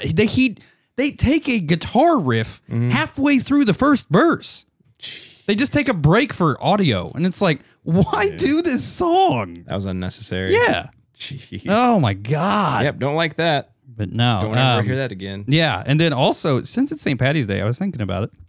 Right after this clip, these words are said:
Speaker 2: Mm-hmm.
Speaker 1: Um, because I was looking at,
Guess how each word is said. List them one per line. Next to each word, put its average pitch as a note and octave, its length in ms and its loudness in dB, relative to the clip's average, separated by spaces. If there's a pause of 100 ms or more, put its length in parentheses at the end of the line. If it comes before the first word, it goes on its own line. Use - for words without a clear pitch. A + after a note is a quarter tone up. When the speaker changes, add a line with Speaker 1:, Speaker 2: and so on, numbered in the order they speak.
Speaker 2:
Mm-hmm. C#3+ 800 -10
Speaker 1:
Um, B2 480 2 (480)
because B2+ 560 2 (380)
I A#2 60 -4
was A2+ 180 -2
looking D#3 220 -2
at, G#2+ 200 0